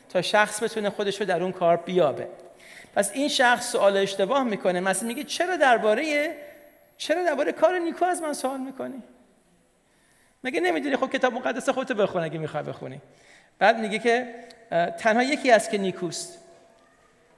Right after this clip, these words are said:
اگه می‌خوای به حیات راه بیابی، احکام رو به جا آور.» تنها یه نفر هست که نیکوست. There's only one that is good. That is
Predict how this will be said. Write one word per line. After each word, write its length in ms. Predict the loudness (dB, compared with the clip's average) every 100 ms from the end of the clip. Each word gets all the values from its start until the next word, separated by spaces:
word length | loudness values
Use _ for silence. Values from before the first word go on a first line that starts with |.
| -2
اگه 180 | 0 2
می‌خوای 320 | 2 6 6
به 120 | 6
حیات 320 | 6 6 4
راه 240 | 4 4 4
بیابی، 400 | 2 0 0 0
احکام 420 | 0 2 4 6
رو 80 | 4
به 120 | 0
جا 180 | 0 2
آور.» 340 | 2 2 -2 -6 -14 -20 -8
تنها 280 | 2 4 4
یه 180 | 4 4
نفر 320 | 4 4 6
هست 220 | 4 2
که 100 | -4
نیکوست. 680 | -4 -6 -6 -8 -8 -12 -16 -20 -20 -20 _ _ _ _ _ _ _ _ _ _ _ _ _ _ _ -2
There's 140 | 4
only 240 | 4 4 4 4
one 100 | 6
that 140 | 6
is 160 | 4 2
good. 280 | 0 0 -2 -14 -20 -20 _ _ _ _
That 140 | 0
is 120 | 0